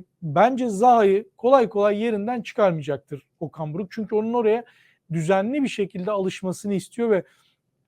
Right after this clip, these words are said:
sonuçta Kasım ortasına geldik ama Galatasaray için, şampiyonluk için en önemli haftalar daha başlamadı. Bu süreci alışarak geçirmeye çalışıyorlar ve Zaha da burada bence sol kanatta devam edecek.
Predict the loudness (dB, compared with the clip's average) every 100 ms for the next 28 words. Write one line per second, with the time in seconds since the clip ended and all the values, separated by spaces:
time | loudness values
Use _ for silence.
0 | _ _ _ -4 0 0 -2 0 0 0
1 | -8 -8 -4 -2 -2 -2 -4 -2 -2 -2
2 | 0 0 0 -2 -8 _ _ 4 4 4
3 | -2 0 0 -2 -8 -10 -12 -6 -6 -6
4 | -4 -4 -2 -6 -10 -10 -10 -10 _ _
5 | _ 4 6 6 4 2 2 2 0 4
6 | 4 6 6 6 6 4 2 -4 -2 -4
7 | -6 _ _ -4 -2 0 -2 -2 -2 -2
8 | -2 0 -2 -2 -8 -8 -10 -10 -10 -10
9 | -8 -4 -2 0 0 2 2 4 2 0
10 | -4 _ _ _ -6 -2 0 0 0 -4
11 | -4 -2 0 -2 -4 -6 -2 2 2 2
12 | -2 -8 -10